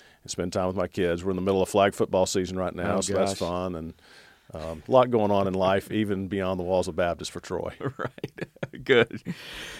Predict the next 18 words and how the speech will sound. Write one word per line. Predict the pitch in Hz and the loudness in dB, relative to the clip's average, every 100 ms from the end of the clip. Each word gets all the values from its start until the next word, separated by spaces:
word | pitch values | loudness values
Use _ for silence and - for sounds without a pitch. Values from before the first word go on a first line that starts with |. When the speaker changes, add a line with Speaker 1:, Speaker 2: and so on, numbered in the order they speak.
| - | 8
Speaker 2:
Good. | 147 135 | 12 12
So, | - 160 - - _ _ - | 10 8 8 0 _ _ -2
so | - 139 | 6 8
I | 107 139 | 10 8
asked, | 117 151 147 - | 8 6 4 2
and | 117 | 4
I, | 113 101 _ | 4 4 _
I, | 104 104 - _ - _ _ 107 | 0 0 0 _ -20 _ _ 0
I | |
would | 107 98 - | 2 0 -2
assume | 131 - 165 165 135 | 0 4 4 6 4
that | 107 | 2
this | 123 110 - | 2 0 -2
will | 101 95 | -6 -6
stem | - - 139 135 | -4 2 4 4
from | 127 117 107 | 0 0 0
your, | 101 104 101 98 _ _ - - - | 2 2 2 -2 _ _ -20 -12 -2
uh, | 104 101 | 0 2